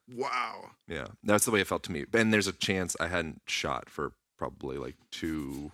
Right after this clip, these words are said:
Speaker 2: or three months.
Speaker 1: Well,
Speaker 2: So
Speaker 1: now
Speaker 2: there's
Speaker 1: you're yoked, bro. So it was probably just the fifteen extra
Speaker 2: There's
Speaker 1: pounds
Speaker 2: a
Speaker 1: on your,
Speaker 2: chance
Speaker 1: on your rear delt.
Speaker 2: there's a chance that I'm slightly stronger. Hopefully that, that's it.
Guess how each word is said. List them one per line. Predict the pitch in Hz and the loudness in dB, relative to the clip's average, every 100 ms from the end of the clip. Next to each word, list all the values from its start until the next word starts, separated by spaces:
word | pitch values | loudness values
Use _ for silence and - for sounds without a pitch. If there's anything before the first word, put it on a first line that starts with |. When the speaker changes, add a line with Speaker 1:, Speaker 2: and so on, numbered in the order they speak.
| - | -10
Speaker 2:
or | 78 | -6
three | - 73 | -2 -2
months. | 73 113 - 107 | -2 -4 -4 0
Speaker 1:
Well, | 104 | 4
Speaker 2:
So | |
Speaker 1:
now | 120 | 6
Speaker 2:
there's | 175 | 6
Speaker 1:
you're | 107 | 4
yoked, | 104 147 - - | 6 4 2 -2
bro. | 92 107 | -2 0
So | 123 - | 0 0
it | 98 | 0
was | 98 | 0
probably | - 120 104 | 2 2 4
just | 101 - | 2 0
the | 98 | -2
fifteen | - 104 - 110 95 | -4 -6 -4 -4 -2
extra | 95 - | -4 -6
Speaker 2:
There's | - 107 107 | 0 4 6
Speaker 1:
pounds | |
Speaker 2:
a | 104 | 6
Speaker 1:
on | 92 | 6
your, | 107 | 4
Speaker 2:
chance | 101 101 | 4 2
Speaker 1:
on | 98 | 0
your | 85 | -2
rear | 85 95 | -2 -2
delt. | 87 95 95 | 0 -2 0
Speaker 2:
there's | 95 92 | 0 0
a | |
chance | 87 - 87 87 - | 0 0 0 -2 -4
that | - 82 | -4 -6
I'm | - 76 73 71 - _ | -4 -6 -6 -10 -16 _
slightly | - - - 80 82 87 | 0 0 2 -2 -2 -4
stronger. | - - 78 87 123 127 | -2 -2 -2 -2 -2 0
Hopefully | 87 90 73 | 0 0 0
that, | 73 _ | -2 _
that's | - 60 - | -10 -8 -6
it. | 87 - | -6 -6